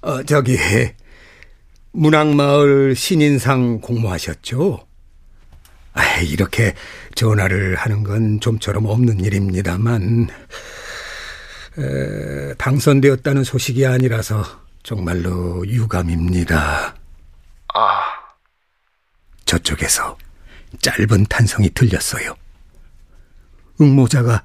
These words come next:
Speaker 1: 여자일 거라고 생각했던 제 예상은 빗나갔네요. 아, 하지만 저, 제 느낌으로는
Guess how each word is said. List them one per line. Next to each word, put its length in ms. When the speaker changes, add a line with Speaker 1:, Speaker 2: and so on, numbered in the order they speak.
Speaker 1:
여자일 440
거라고 300
생각했던 760
제 240
예상은 580
빗나갔네요. 960
아, 640
하지만 420
저, 600
제 440
느낌으로는 1000